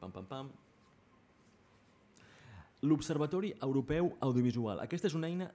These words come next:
interessantíssima. Moltes vegades la gent ho desconeix. Em, em, ja, bueno, evidentment, eh, estan su-, eh, sustentats per la Comissió Europea.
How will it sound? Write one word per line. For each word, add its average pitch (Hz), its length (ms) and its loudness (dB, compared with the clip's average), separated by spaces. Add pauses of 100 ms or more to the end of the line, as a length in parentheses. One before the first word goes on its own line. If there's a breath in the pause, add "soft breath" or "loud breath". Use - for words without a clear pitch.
(260)
interessantíssima. 117 880 0
Moltes 143 160 -6
vegades 147 320 -2
la 131 80 0
gent 147 240 0
ho 127 140 -4
desconeix. 113 640 -2 (180)
Em, 107 380 -2 (560 loud breath)
em, 110 260 0 (400)
ja, 117 180 0
bueno, 98 280 -4
evidentment, 101 420 -2
eh, 90 800 -6
estan 101 300 -2 (100)
su-, - 160 -12
eh, - 480 -12
sustentats 101 560 -4
per 104 140 -4
la - 80 -8
Comissió 95 260 -4
Europea. 113 320 0